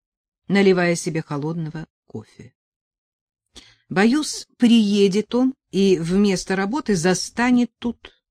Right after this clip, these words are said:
ментов». «Не приедет.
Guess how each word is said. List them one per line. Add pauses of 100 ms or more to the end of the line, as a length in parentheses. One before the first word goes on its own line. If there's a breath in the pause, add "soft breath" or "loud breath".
(340)
ментов». (800)
«Не
приедет.